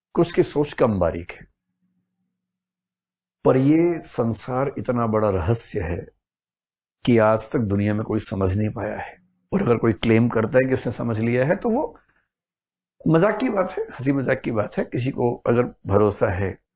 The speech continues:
कोई छोटा सा बच्चा हो, आपको बोले, "मैं सब जानता हूं, मैं सब जानता हूं,"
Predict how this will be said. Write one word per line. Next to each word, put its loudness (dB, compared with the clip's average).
कोई 4
छोटा 0
सा 0
बच्चा -2
हो, -4
आपको 0
बोले, 2
"मैं 4
सब 0
जानता 2
हूं, -2
मैं -10
सब -2
जानता 0
हूं," -4